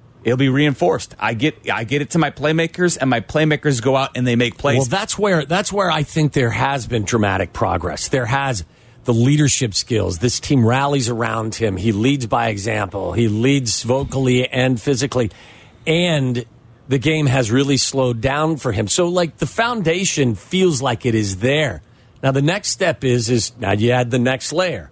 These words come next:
Speaker 1: Yeah.
Speaker 2: The next layer is, is you've got that comfort level where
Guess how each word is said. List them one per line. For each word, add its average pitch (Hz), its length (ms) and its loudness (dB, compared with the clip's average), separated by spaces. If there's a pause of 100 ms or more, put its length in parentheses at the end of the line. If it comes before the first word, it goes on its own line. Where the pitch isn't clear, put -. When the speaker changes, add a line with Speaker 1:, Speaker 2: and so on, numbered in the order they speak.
(100)
Speaker 1:
Yeah. - 180 -14
Speaker 2:
The 120 80 -2
next 135 260 0
layer 160 260 2
is, 139 160 2
is 123 200 0
you've 120 100 -2
got 143 220 -2
that 139 160 -2
comfort 165 460 -2
level 131 300 0
where 120 380 2